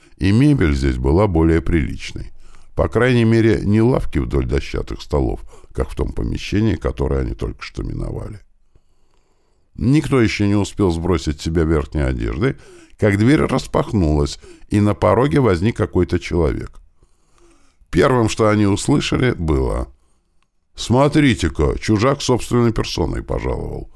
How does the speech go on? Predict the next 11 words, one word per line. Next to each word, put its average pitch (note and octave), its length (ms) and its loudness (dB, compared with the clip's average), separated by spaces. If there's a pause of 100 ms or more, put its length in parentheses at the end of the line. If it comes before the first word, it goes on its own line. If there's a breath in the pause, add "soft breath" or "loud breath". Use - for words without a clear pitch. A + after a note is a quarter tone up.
(720 soft breath)
Давненько C3+ 840 4
я C3+ 200 4
мечтал F2+ 420 2
с - 60 -8
тобой D2 320 0
встретиться, C#2 500 -6
можно F#2 260 -2
сказать, G#2 440 0 (400 loud breath)
ночами G2 720 2
не A#2 140 2
спал". - 460 -2